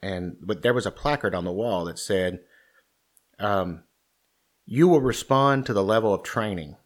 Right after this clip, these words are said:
that you have achieved." So when a crisis comes, you respond in kind based on how you've been trained and if you've paid attention and actually practiced those things. If you've practiced those things,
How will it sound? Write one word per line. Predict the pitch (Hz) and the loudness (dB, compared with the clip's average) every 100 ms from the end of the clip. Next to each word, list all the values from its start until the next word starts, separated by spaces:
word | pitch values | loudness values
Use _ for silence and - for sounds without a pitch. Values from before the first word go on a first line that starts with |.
| _ _ _ _ - | _ _ _ _ -10
that | |
you | 95 95 | -4 -4
have | 85 | -4
achieved." | 95 92 67 - _ _ _ _ _ _ | -4 -6 -6 -16 _ _ _ _ _ _
So | 123 104 | 4 4
when | 98 117 | 2 -2
a | 107 | 0
crisis | - 190 185 107 | 4 4 4 -4
comes, | - 90 85 92 - | -6 -6 -6 -8 -8
you | 107 120 | -2 0
respond | 117 - 127 139 131 120 - - - _ _ _ _ _ _ _ | -2 0 2 2 2 -2 -8 -20 -20 _ _ _ _ _ _ _
in | 143 135 127 | 0 2 2
kind | - 170 107 95 98 - _ _ _ _ 117 | 2 2 2 0 -4 -10 _ _ _ _ 2
based | 131 135 | 4 4
on | 123 107 | 0 2
how | 113 | 2
you've | 110 107 | 2 0
been | 101 95 | 0 -2
trained | - 98 82 82 | -2 -2 -2 -6
and | 95 | -6
if | - | -4
you've | 104 - | -6 0
paid | 113 | 0
attention | 98 - 107 95 85 | 0 -2 -4 -2 -4
and | 87 | -4
actually | 92 - | -4 -6
practiced | 90 101 98 95 - | -4 -2 -2 -6 -6
those | 85 - | -8 -6
things. | 107 76 62 _ _ | -8 -8 -14 _ _
If | _ | _
you've | 101 | -6
practiced | - 156 151 127 | 6 6 6 0
those | 117 101 | 0 0
things, | 170 135 104 | 0 2 0